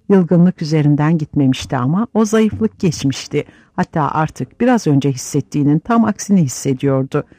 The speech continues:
Yani eğer becerebiliyorsa, yapmak zorunda olduğu şeyi yapması gerektiğini, Faramir'in, Aragorn'un, Elrond'un, Galadriel'in, Gandalf'ın ya da herhangi birinin onun yaptığını bilip bilmemesinin önemsiz olduğunu düşünerek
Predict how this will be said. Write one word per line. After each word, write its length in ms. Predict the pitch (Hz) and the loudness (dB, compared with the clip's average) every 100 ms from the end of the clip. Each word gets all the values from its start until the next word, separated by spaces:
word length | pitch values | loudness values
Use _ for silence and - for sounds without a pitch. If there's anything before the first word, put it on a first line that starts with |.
| _ _ | _ _
Yani 260 | 185 185 196 | 0 4 4
eğer 380 | 165 165 185 156 | 2 2 0 0
becerebiliyorsa, 960 | 143 151 147 139 131 131 123 - 175 208 _ _ - | -2 0 0 0 0 -2 -2 -4 -6 -6 _ _ 0
yapmak 400 | 233 - 277 - | 0 2 0 2
zorunda 380 | 240 233 226 | 2 2 2
olduğu 300 | 214 214 214 | 2 2 0
şeyi 280 | 202 202 196 | -2 0 0
yapması 460 | 190 170 170 156 156 | 2 0 -2 -4 -4
gerektiğini, 720 | 139 131 123 - 135 135 139 - _ _ _ | -2 -2 -4 -6 -2 0 -2 -6 _ _ _
Faramir'in, 680 | - 254 302 208 139 131 - | 0 4 4 4 2 -2 -2
Aragorn'un, 800 | 156 196 214 226 190 143 127 120 - | 0 0 2 2 2 2 0 -2 -2
Elrond'un, 720 | 180 202 226 196 143 135 135 _ _ _ | 0 2 2 2 2 0 -2 _ _ _
Galadriel'in, 880 | 160 160 165 180 214 233 170 135 127 _ _ | 0 2 2 2 2 2 2 0 -2 _ _
Gandalf'ın 760 | 196 247 269 196 139 - 139 143 | 2 4 4 2 -2 -2 -2 -2
ya 140 | 208 220 | -2 0
da 100 | 220 | 2
herhangi 560 | 202 175 180 160 135 | 2 2 2 0 0
birinin 360 | 139 139 135 139 - _ _ | -2 0 0 0 -4 _ _
onun 260 | 233 294 294 | 4 6 6
yaptığını 540 | 247 - 233 220 214 | 4 2 2 4 4
bilip 320 | 196 180 - | 2 0 0
bilmemesinin 680 | 185 160 143 143 - 156 151 | 2 2 4 2 0 0 0
önemsiz 520 | 185 214 208 - 175 | 2 2 0 -2 -2
olduğunu 500 | 156 139 139 139 143 | 0 0 0 2 0
düşünerek 480 | 160 - 139 131 147 | -2 -4 -2 -2 -4